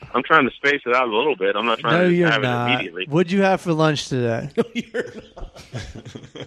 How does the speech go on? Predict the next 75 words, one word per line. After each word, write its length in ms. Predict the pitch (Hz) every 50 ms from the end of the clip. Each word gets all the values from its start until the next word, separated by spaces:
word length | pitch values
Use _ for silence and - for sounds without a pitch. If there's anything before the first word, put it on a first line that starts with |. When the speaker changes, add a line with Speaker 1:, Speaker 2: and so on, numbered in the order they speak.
| - -
Speaker 1:
Uh, 400 | 127 139 139 135 139 135 127 123 - -
I, 300 | - 139 139 127 131 147
I 20 | 156
went 180 | 160 180 180 156
to 60 | 156 - - 180
Sharky's 460 | 185 180 185 - - 170 165 147 143
on 120 | 147 147 135
Coinga 500 | - 143 143 156 170 180 170 147 127 110
'cause 100 | - 127
I 40 | 135
was 80 | 135 131
Speaker 2:
All 100 | 127 135
Speaker 1:
in 60 | 135
Speaker 2:
right. 80 | 135
Speaker 1:
Hollywood, 400 | 147 156 151 143 135 127 117 113 -
so 60 | 127
I 120 | 123 123 135
had 100 | 135 127
a 40 | 120
Speaker 2:
All 160 | 127 135 135
Speaker 1:
steak 140 | 160 156 135
Speaker 2:
right. 280 | 123 127 127 147 - -
Speaker 1:
quesadilla 400 | 123 120 - 135 151 147 131 117
Speaker 3:
All 40 | 110
right. 400 | 117 135 139 117 107 110 117 - -
Speaker 2:
All 220 | - 117 120 123
Speaker 1:
and 120 | 127 123 120
Speaker 2:
right. 140 | 117 117 147
Speaker 1:
chips 160 | - - -
and 140 | 123 113 -
salsa 480 | 143 135 135 139 135 - 117 107 107 -
from 120 | 117 107 - - 135
Sharky's, 400 | 135 139 139 - 113 107 95 92
buddy. 220 | 101 107 107 110
Speaker 2:
All 60 | 113
Speaker 1:
That, 60 | 120 117
Speaker 2:
right. 280 | 117 120 123 123 - - - -
Speaker 1:
that 100 | 131 131
Speaker 2:
We're 80 | 147 147
Speaker 1:
place 20 |
Speaker 2:
gonna 120 | 143 151 160
Speaker 1:
has 60 | 156
the 20 | 135
Speaker 2:
count 260 | - 175 170 170 165 160
the 40 | 160
Speaker 1:
best 100 | - -
Speaker 2:
chips 160 | 170 165 131
and 140 | 127 127 -
Speaker 1:
salsa 40 | -
in 60 | 131
Speaker 2:
salsa 120 | 127 - 151
as 60 | 123
Speaker 1:
fucking 140 | - 156 135
Speaker 2:
a, 20 | 135
as 60 | 127
a 60 | 127
Speaker 1:
Hollywood. 420 | 127 123 123 123 113 107 127 123 151
Speaker 2:
salad. 580 | - - 151 139 131 127 127 135 135 151 - - - - - - - - - - - - - -
Speaker 3:
Yeah, 220 | 180 208 202 175
potatoes 760 | - - 170 - - - 180 196 196 185 170 156 151 143 127 143
are, 260 | 143 135 135 127 123
uh, 140 | 127 120 113
Speaker 2:
And, 380 | 170 156 147 143 143 139 139 147
uh, 380 | 139 139 139 135 135 135 135
Speaker 3:
chips 260 | 135 131 131 139 - 160
are 60 | 147
potatoes, 340 | - 139 - 160 160 160 151
Speaker 2:
so 140 | 156 143
Speaker 3:
so 80 | 143 147
Speaker 2:
what 140 | 156 165 165
Speaker 3:
it's 120 | 165 165 131
a 40 | 131
Speaker 2:
did 60 | 160
you 60 | 165
Speaker 3:
veggie. 60 | 165